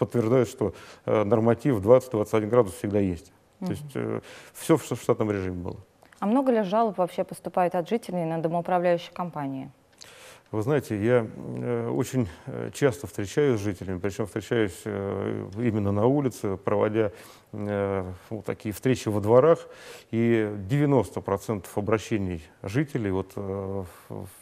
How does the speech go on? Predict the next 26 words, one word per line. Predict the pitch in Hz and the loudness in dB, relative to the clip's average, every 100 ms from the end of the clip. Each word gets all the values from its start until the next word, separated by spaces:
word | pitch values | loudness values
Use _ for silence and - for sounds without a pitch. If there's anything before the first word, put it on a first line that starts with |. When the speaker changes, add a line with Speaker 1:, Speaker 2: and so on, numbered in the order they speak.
| - - - - - - | -20 -20 -20 -20 -20 -4
Speaker 1:
весна, | 107 113 - 120 98 82 | -2 0 2 4 2 -4
э, | 87 107 104 | -6 -2 0
лето, | 107 123 - 101 85 | 4 4 4 -2 -2
я | 104 110 | -2 0
провел, | 107 113 110 87 - - - - | 0 2 0 -2 -10 -20 -14 -6
э, | 101 101 101 | -2 0 2
около | 107 - 98 | 0 -2 0
сорока | 120 117 - | 2 2 0
встреч | 87 - 151 147 - - | -2 0 0 0 -10 -6
таких, | 110 104 107 87 - | -4 -2 -4 -6 -8
э, | 110 107 101 | -8 -6 0
девяносто | 131 123 - | 2 2 0
процентов | 110 120 - 110 | 0 -2 -2 4
обращений — | 120 120 151 107 | 4 4 0 0
это | 107 101 - - - - | 0 0 -2 -12 -6 0
именно | 135 123 104 95 | 4 4 2 0
деятельность | 90 123 120 101 90 - | 2 2 2 -4 -6 -8
домоуправляющей | 98 95 104 101 98 92 | -4 0 0 0 0 0
компании. | - 101 95 90 90 - - - - - | -2 -2 -2 -4 -6 -16 -20 -20 -20 -6
Э, | - 104 104 | 0 2 2
вот | 107 104 | 0 -4
совсем | - 123 - 123 | -4 -4 0 2
недавно | 120 127 113 104 | 6 6 6 4
у | |
нас | 110 - | 0 -2
поменялся | 110 113 113 95 98 | -2 2 0 0 -2